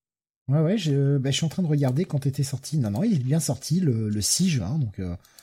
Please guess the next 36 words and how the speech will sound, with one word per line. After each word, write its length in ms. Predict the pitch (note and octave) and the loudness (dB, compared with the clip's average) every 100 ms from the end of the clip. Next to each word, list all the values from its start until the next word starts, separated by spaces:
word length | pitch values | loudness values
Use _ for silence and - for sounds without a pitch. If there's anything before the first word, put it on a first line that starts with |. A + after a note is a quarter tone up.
| - - - | -20 -14 -4
on 100 | F#2 | -2
est 80 | D#3 | 0
sur 220 | - C3+ | 0 2
un 80 | B2+ | 2
mois, 160 | A2+ | 4
mais 100 | D3+ | 2
je 60 | A#2+ | 2
sais 80 | G2+ | 2
pas, 120 | C#3 | 2
j'ai 100 | C3+ | 2
vraiment 160 | G2 G2+ | 0 -2
l'impression 300 | G2 G2+ D3 | -2 -2 -2
que 40 | |
c'était 120 | - | -2
il 60 | A2 | -4
y 40 | |
a 40 | F2+ | -2
deux, 100 | B2+ | -2
trois 220 | - A2+ | -2 -4
semaines, 240 | - C3+ | -2 -2
pas 140 | - F#2+ | -2 -4
plus, 280 | - F#3 - | -2 -4 -4
quoi. 180 | D3 - - _ _ - - - - - - | -12 -12 -20 _ _ -20 -20 -20 -20 -14 -4
Euh, 240 | G#3 G3+ | 0 2
donc, 260 | B2+ G3 - | 2 0 -2
scénarisé, 880 | - - C4 A#3 G#3 G3 F3+ D#3 - C3+ | -2 2 2 4 2 2 4 2 0 -2
euh, 160 | A#2+ A2 _ | 0 -2 _
par, 500 | - F#3+ B2+ F#2+ F2+ - | 2 4 4 0 -6 -8
euh, 240 | F#2+ F2 F2 | -6 -4 -6
je 160 | F2+ | -6
reprends, 440 | G2+ G2 - G#2 - E2+ | -8 -8 -6 -6 -6 -8
euh, 460 | E2 D#2+ D#2 D2 - | -6 -6 -6 -8 -8
les 180 | D#2+ D#3+ | -4 -4
crédits 280 | - A2+ G#2+ | -2 -4 -2
quand 100 | F2 | -4
même, 240 | D#2+ E2 | -4 -6